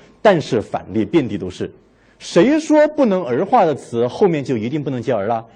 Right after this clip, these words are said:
啊，这种铅笔儿童不宜使用。谁说非自主动词就不能重叠了？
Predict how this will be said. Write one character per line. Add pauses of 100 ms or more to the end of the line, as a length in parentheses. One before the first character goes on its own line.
(220)
啊，
这
种
铅
笔
儿 (180)
童
不
宜
使
用。 (840)
谁
说
非
自
主
动
词
就
不
能
重
叠
了？